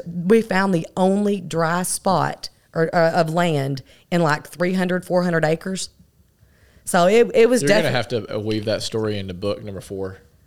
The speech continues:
Speaker 1: Oh, uh, I, well, uh, there is a battle that goes on there. But yeah, it, it was cra-, we got to be on,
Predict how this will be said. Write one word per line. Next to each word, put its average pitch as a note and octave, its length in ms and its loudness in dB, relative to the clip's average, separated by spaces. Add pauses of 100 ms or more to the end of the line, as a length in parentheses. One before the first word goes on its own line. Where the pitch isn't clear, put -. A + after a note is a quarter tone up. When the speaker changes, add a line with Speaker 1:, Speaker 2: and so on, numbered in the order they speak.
(520)
Speaker 1:
Oh, G3 480 4
uh, G3+ 240 2 (260)
I, A#3 340 2
well, D4+ 300 4 (180)
uh, A3 140 4
there A3 160 6
is C4+ 140 4
a A3 40 2
battle A#3+ 300 4
that G#3 160 2
goes G#3+ 220 4
on A#3+ 180 2
there. D#3 260 2 (540)
But D#3+ 460 0
yeah, D#3 240 2
it, G#3+ 300 2
it A3 120 6
was G3+ 120 0
cra-, - 180 0
we G#3 100 4
got C4+ 220 0
to F3+ 80 -2
be F#3 240 2
on, D#3+ 440 2